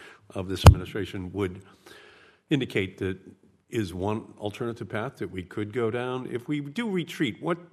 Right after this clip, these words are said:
what does that mean in terms of the Chinese ability to propound an alternative auth-, authoritarian model, uh, which could also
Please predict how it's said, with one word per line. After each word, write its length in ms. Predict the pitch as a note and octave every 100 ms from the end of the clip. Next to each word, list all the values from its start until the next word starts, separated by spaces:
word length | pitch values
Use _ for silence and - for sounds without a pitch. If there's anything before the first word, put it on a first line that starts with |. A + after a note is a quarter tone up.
| -
what 260 | G#3 G#3 -
does 200 | F3+ -
that 280 | D3 A#2 A#2
mean 440 | A#2 D3 C3 G2+
in 180 | G2+ G#2
terms 380 | - A2+ G2+ G#2
of 260 | G#2 F#2
the 420 | G2 G2 F#2+ F#2+ F#2 - _ _ _ _ _ _
Chinese 380 | - B2+ A2+ G2+
ability 460 | G2 A2 G#2+ G2+ F2+
to 400 | - F#2+ F#2+ F#2 - _ _ _ _ _ _ -
propound 420 | A2+ A#2+ G#2 F#2+
an 80 | F#2+
alternative 560 | F2+ - A2 G2 G#2
auth-, 280 | F2+ F2 - -
authoritarian 800 | F#2+ - G#2 F2+ G#2 D3 A2+ F2+
model, 300 | D#2 - - - _ _ _ _ -
uh, 220 | F2+ F2+ -
which 320 | F#2 F2 - -
could 300 | G2 F#2 -
also 460 | A2 G#2+ G2 F2+